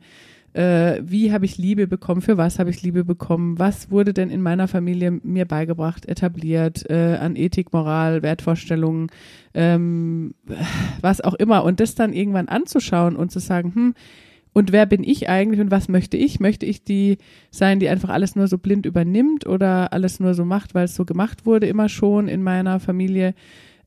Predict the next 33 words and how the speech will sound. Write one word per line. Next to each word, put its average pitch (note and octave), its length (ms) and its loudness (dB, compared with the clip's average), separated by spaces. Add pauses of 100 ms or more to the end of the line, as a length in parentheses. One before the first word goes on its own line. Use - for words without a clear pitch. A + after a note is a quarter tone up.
Ähm, F3+ 520 2
oder F3 200 6
spüre G#3 340 4
ich - 180 2
irgendwie F#3+ 300 0
eigentlich F#3+ 300 0
schon F#3 160 -2
immer A#3 360 4
oder F3+ 160 2
als E3 200 -4
Kind B3 280 0
schon, G#3 540 0
also E3+ 200 -2
bei D#3+ 100 0
mir F3+ 180 2
war F#3+ 120 4
es - 80 -6
so, F3 100 -2
dass E3+ 120 0
ich E3+ 80 -4
als E3 200 -4
Kind G#3 160 -4
schon G3+ 120 0
gemerkt F3 300 -2
habe, E3 140 -2
irgendwie E3 360 0
hier E3 120 -2
läuft D#3+ 240 -2
ja E3 80 -2
mal D#3 120 -2
was D#3 180 -4
kräftig - 340 -4
schief. - 440 0